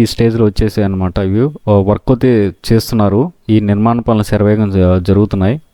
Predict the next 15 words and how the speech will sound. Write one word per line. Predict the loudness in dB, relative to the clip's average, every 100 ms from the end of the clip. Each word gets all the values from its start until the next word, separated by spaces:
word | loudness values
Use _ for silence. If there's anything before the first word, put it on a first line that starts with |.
| -8
So | -4 0 0
బ్యాక్ | -2
సైడ్ | -2 -4
అన్నమాట | -2 -4 -4
ఇవి | -2 0 2
ఇది. | 0 -2 _ -6
Already | -2 0 0 0 -4 -10 -20 -20 _ _ _ -2
ఈ | 0
నమూనాతో | 2 0 0 0 -2
ప్రతి | -4 0 0
ఒక్క | 0 -2 0 0
బంగ్లా | 0 -2 0 0
అయితే | 0 2 0
ఈ |
నమూనాతో | 0 0 -2 0 0 0 -4